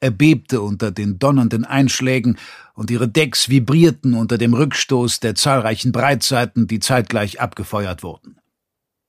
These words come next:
Trümmerstürme, atomare Wirbel, Zweikämpfe zwischen Angriffsstaffeln und verglühende Dunstwolken füllten den Raum zwischen den kämpfenden Flotten.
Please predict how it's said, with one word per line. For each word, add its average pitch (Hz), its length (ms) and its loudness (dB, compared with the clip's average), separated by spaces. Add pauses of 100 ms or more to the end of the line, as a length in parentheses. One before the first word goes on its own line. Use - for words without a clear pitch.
(240)
Trümmerstürme, 80 1000 -4 (500)
atomare 120 720 0
Wirbel, 104 460 -8 (100)
Zweikämpfe 131 800 0
zwischen 123 400 -4
Angriffsstaffeln 117 1000 0 (340)
und 135 220 2
verglühende 139 640 0
Dunstwolken 107 840 0
füllten 113 420 0
den 107 180 -2
Raum 117 340 4
zwischen 104 380 -6
den 95 220 -6
kämpfenden 95 520 -2
Flotten. 107 420 -2